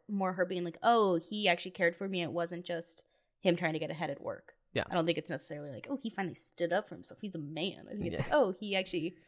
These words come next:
Speaker 1: like, had feelings for me, and it wasn't just, like, a way to get ahead."
Speaker 2: Right.
Speaker 1: Yeah.
Speaker 2: Yeah. Yeah, I think i-, i-, if anyone ever uses the phrase,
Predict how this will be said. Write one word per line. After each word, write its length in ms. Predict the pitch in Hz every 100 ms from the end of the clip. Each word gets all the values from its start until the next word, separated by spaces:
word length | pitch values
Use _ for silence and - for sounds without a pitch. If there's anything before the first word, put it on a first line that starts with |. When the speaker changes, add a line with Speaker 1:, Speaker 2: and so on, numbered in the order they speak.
| _ _ _ _ _ -
Speaker 1:
like, 100 | -
had 160 | 175 160
feelings 380 | 180 165 170
for 120 | - 160
me, 140 | 151
and 100 | 151
it 80 | 151
wasn't 260 | - 147 156
just, 160 | - -
like, 120 | 147
a 60 | 170
way 120 | 165
to 80 | -
get 100 | 160
ahead." 360 | 160 175 - - _ -
Speaker 2:
Right. 200 | - - _ _ _ _ _ _
Speaker 1:
Yeah. 140 | - - _ _ -
Speaker 2:
Yeah. 120 | 160 - - _ _ - - - -
Yeah, 100 | 202
I 60 | 196
think 220 | 247 240
i-, 120 | 226 _ 226
i-, 100 | 143 - _
if 180 | 165 135 -
anyone 460 | 156 165 170 170 156
ever 340 | 135 127 147
uses 540 | 139 131 135 131 127 120
the 300 | - 117 110
phrase, 560 | - 131 120 117 110